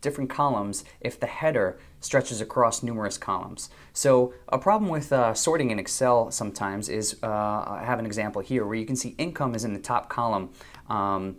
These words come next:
so it sort of looks like the, the name of this column, um, uh, or, or all of these columns, I should say, all four of them are income. Um, and if we go into, uh,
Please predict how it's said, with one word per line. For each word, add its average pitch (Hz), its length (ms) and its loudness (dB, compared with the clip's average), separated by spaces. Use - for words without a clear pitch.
so - 160 -2
it 127 100 -4
sort 254 220 0
of 156 160 -2
looks 147 240 -2
like 123 380 -2
the, 113 320 -4
the 110 80 -4
name 110 340 -2
of 107 140 -2
this 101 160 -4
column, 98 500 -4
um, 90 560 -4
uh, 87 280 -8
or, 107 120 0
or 95 220 2
all 139 220 4
of 101 80 2
these 95 120 -4
columns, 92 300 -4
I 87 60 -4
should 85 160 -8
say, 90 100 -4
all 92 140 0
four 123 260 4
of 104 100 2
them 95 200 -4
are 101 180 0
income. 107 520 -2
Um, 95 320 -4
and 101 100 -6
if 95 140 -8
we 113 80 -4
go 123 260 2
into, 113 840 -4
uh, 92 460 -8